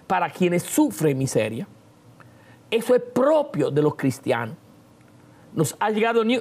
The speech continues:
no ha llegado ni una sola inscripción relativa a tal institución. La taberna de la antigüedad existían para el viajero,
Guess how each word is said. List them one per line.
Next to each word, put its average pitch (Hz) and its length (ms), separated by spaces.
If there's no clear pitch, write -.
no 247 180
ha 277 120
llegado 254 460
ni 262 180
una 311 340
sola 262 460
inscripción 202 760
relativa 180 580
a 160 60
tal 180 200
institución. 165 680
La 175 160
taberna 190 640
de 190 80
la 180 80
antigüedad 170 580
existían 220 680
para 220 140
el 190 100
viajero, 196 680